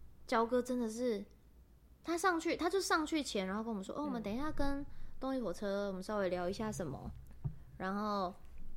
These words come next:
Speaker 1: 然后我们再看一下，我们再临机应变，因为已经要上去了，
Speaker 2: 对。
Speaker 1: 直接上去。然后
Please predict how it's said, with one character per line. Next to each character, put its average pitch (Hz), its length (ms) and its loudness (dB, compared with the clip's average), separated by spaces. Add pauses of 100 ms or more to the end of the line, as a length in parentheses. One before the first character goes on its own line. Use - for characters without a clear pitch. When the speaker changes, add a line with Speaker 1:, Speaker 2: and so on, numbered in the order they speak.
(600)
Speaker 1:
然 208 200 2
后 220 240 4
我 170 140 2
们 185 100 0
再 240 100 0
看 240 200 -2
一 - 20 2
下， 226 160 0 (300)
我 269 60 0
们 330 40 4
再 415 200 2
临 330 180 0
机 359 120 4
应 349 60 2
变， 339 140 -2 (120)
因 247 140 4
为 285 80 4
已 190 40 2
经 175 80 0
要 175 60 2
上 175 200 -2
去 160 140 -4
了， - 100 -2
Speaker 2:
对。 190 280 2
Speaker 1:
直 - 40 -16
接 220 120 2
上 185 220 0
去。 - 240 -6 (540)
然 196 160 0
后 226 280 2